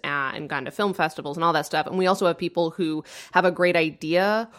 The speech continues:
or even just want to have a great idea, but don't really know where to start with it. Um, we, I mean, we do certainly have members of our community that aren't as interested in creating as they are consuming web series, but those people tend to just,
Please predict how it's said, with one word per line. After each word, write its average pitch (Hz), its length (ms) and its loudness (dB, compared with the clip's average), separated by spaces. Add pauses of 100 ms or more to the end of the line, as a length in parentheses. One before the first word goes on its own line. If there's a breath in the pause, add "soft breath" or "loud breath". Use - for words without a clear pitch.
or 185 140 4
even 214 280 2
just 180 180 -2
want 156 400 0
to 202 80 0
have 208 180 2
a 220 60 2
great 208 220 0
idea, 208 560 2
but 175 180 0
don't 170 200 2
really 165 240 0
know 156 340 0
where 160 340 -4
to 151 80 -8
start - 380 -4
with 147 180 -4
it. - 200 -4 (320 loud breath)
Um, 190 420 6
we, 240 200 0
I 226 80 2
mean, 226 120 4
we 233 100 0
do 240 160 -2
certainly 190 440 0
have 160 340 2
members 165 300 0
of 170 40 -10
our 165 100 0
community 160 500 -4
that 151 200 -2
aren't 165 220 0
as 160 160 -4
interested 170 380 -8
in 156 100 -8
creating 165 460 -4
as 160 80 -6
they 156 160 -4
are 151 160 0
consuming 175 800 -6
web 220 200 -4
series, 269 440 -4
but - 260 -8
those 214 280 2
people 196 340 -2
tend 175 300 -2
to 175 80 -2
just, 156 380 -4